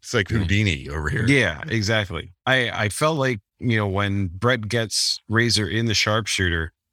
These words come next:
Speaker 2: he's submitting to it almost immediately.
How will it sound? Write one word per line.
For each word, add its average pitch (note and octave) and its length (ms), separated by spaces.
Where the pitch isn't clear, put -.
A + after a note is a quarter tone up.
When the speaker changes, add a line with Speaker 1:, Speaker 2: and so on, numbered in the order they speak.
Speaker 2:
he's B2+ 460
submitting A2 680
to F#2 140
it F2 160
almost G2 480
immediately. F2+ 680